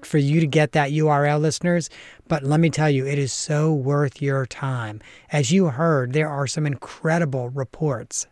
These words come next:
there. There are worksheets. There are, like, discussion questions, things that you will use professionally. If you're mentoring others or working with others, you will use them with colleagues. And honestly, it's stuff you're probably gonna use in your own life as well.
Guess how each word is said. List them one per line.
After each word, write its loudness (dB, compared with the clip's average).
there. -4
There 4
are 0
worksheets. 0
There 4
are, 0
like, -4
discussion -2
questions, -6
things 4
that 0
you 4
will 4
use 0
professionally. 0
If -2
you're 2
mentoring 0
others 2
or -4
working -2
with 0
others, 0
you -2
will -4
use -2
them -4
with -14
colleagues. 0
And -2
honestly, 0
it's -2
stuff 0
you're 0
probably -2
gonna 0
use 0
in 0
your -4
own 2
life -2
as -4
well. -4